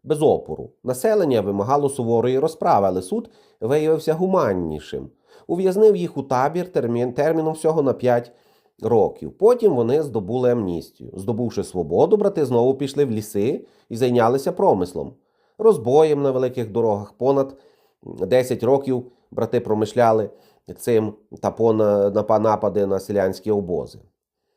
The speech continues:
Доведено їхню участь у двадцяти великих злочинах, включаючи теракти. Ось, так що, власне, а,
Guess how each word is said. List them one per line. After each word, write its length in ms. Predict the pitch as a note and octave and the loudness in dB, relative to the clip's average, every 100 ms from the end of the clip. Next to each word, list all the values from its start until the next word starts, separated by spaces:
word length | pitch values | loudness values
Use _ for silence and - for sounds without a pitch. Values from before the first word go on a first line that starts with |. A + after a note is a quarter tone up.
| - - | -20 -4
Доведено 520 | A#2 E3 A3 G#3 F3+ | 0 2 2 2 0
їхню 300 | E3 C#3 C#3+ | -2 -4 -4
участь 340 | F3+ G3+ D#3 | -4 -4 -4
у 40 | C3+ | -2
двадцяти 420 | A2 A2+ B2 E3+ | -2 -4 -4 0
великих 520 | B2 A#2+ B2 B2 - _ | 2 0 0 -8 -10 _
злочинах, 580 | F2 F#2 F2 E2 D#2 D#2 | -12 -4 -4 -4 -8 -10
включаючи 560 | - F2 C3 C3 B2+ - | -10 -6 -2 -2 -2 -4
теракти. 560 | G2+ D2 B1+ - B1 - _ _ _ _ - _ | -2 -4 -6 -10 -20 -20 _ _ _ _ -20 _
Ось, 320 | - F#2 D#2+ - | -4 0 0 0
так 140 | - | 0
що, 120 | D#3 | 2
власне, 460 | C#3+ D3+ D3+ D3 C#3 | 4 2 2 0 0
а, 280 | C3+ B2+ | 0 2